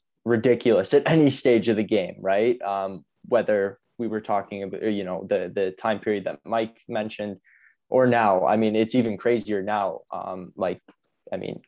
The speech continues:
Craig Kimbrell has, as you mentioned, Jeremy, three hundred seventy-two career saves. Now, Kimbrell's only thirty-three,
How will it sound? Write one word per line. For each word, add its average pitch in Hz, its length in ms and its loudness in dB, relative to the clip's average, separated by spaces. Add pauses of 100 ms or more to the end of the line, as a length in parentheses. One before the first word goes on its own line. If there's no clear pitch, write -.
Craig 104 300 0
Kimbrell 95 400 0
has, - 460 -6
as 98 160 -2
you 104 140 -2
mentioned, 98 360 -4
Jeremy, 98 440 -2 (100)
three 101 160 -2
hundred 95 300 -8
seventy-two 101 760 -2
career - 260 -4
saves. 76 480 -4 (420)
Now, 120 420 4 (360)
Kimbrell's 156 340 4
only 143 220 2
thirty-three, 117 720 -2